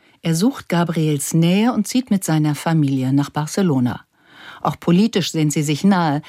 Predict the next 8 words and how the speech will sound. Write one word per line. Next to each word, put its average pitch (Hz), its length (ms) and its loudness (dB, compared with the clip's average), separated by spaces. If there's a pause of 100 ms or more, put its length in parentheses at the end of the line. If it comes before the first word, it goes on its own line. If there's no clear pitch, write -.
(140)
Beide 214 320 -2
unterstützen 190 760 -2
die 160 120 -2
kubanische 156 720 -2
Revolution 151 720 0
von 147 240 0
Fidel 143 460 -4
Castro. - 580 -4